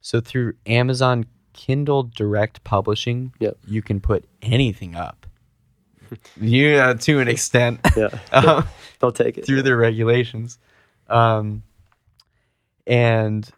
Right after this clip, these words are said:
Speaker 1: they'll print it for you. They'll ship it through Amazon, just, like, all on their own. You're making, like, very little money. I wasn't really worried about the money at the time.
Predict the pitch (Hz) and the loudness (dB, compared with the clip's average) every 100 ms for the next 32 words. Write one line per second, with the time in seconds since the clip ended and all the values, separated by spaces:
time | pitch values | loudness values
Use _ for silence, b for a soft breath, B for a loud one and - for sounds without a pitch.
0 | _ _ 95 110 113 101 - 101 104 151 | _ _ -20 -2 0 0 -2 -6 -4 -8
1 | - 135 147 92 180 _ _ _ _ - | -4 -4 -2 -6 -10 _ _ _ _ -6
2 | 110 95 - - 107 113 139 - - 107 | -2 -2 -4 -4 -4 -4 -8 -12 -8 -6
3 | 120 98 104 117 135 143 165 175 _ _ | -4 -6 -6 -4 -2 -2 -4 -8 _ _
4 | _ _ _ _ 107 - 101 98 - 107 | _ _ _ _ -10 -6 -4 -4 0 2
5 | 123 101 95 135 104 101 110 123 101 107 | 2 0 0 0 0 -6 -4 -2 0 -4
6 | - - - - - 101 104 101 92 98 | -6 -16 -20 -20 -12 -2 -2 -2 -4 -6
7 | 95 98 76 82 107 _ 117 120 113 101 | -6 -8 -8 -12 -20 _ 0 0 0 -4
8 | 101 98 95 - _ _ _ _ _ _ | -6 -6 -8 -16 _ _ _ _ _ _
9 | 107 104 107 107 95 - 101 101 104 120 | -6 -2 0 0 -2 -4 -8 -4 -2 -4
10 | 117 _ _ _ _ _ _ - 123 113 | -10 _ _ _ _ _ _ -2 -2 -4
11 | 117 120 113 131 | -4 -2 -2 -6